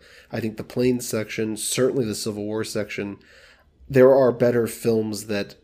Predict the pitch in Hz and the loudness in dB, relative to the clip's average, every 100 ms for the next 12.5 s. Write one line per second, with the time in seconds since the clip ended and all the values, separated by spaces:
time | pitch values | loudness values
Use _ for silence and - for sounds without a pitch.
0 | _ 107 104 - 104 104 - 107 107 107 | _ -8 -6 -4 -8 -8 -8 -6 -4 -6
1 | 101 - 107 107 120 131 135 - _ _ | -6 -6 -6 -4 -2 -4 -6 -12 _ _
2 | _ _ _ _ _ _ _ 123 110 110 | _ _ _ _ _ _ _ 4 6 6
3 | 107 107 107 110 - 131 117 113 110 104 | 2 -2 -4 -8 -14 -10 -8 -2 -2 -2
4 | 117 110 107 101 101 - 101 - - 104 | -4 -4 -2 -4 -6 -8 -8 -8 -6 -6
5 | 80 - - - - 104 107 - 104 110 | -8 -12 -14 -14 -14 -6 -4 -2 -4 -4
6 | 104 98 - 104 98 104 95 95 - _ | -4 -4 -4 -6 -6 -8 -10 -12 -16 _
7 | _ _ - 110 104 104 113 104 104 98 | _ _ 0 2 2 -2 -4 -4 -4 -4
8 | 101 98 - 98 98 - - _ _ _ | -4 -8 -6 -8 -8 -12 -16 _ _ _
9 | _ 104 95 90 113 107 104 - 113 113 | _ -8 -6 -8 -8 -2 -2 -2 -2 0
10 | 104 104 107 101 107 104 113 110 - 107 | -2 -4 -4 -6 -6 -4 -4 -6 -6 -6
11 | 98 107 107 101 98 101 98 95 101 98 | -6 -10 -10 -10 -8 -8 -8 -8 -10 -10
12 | - 71 71 67 | -14 -12 -10 -12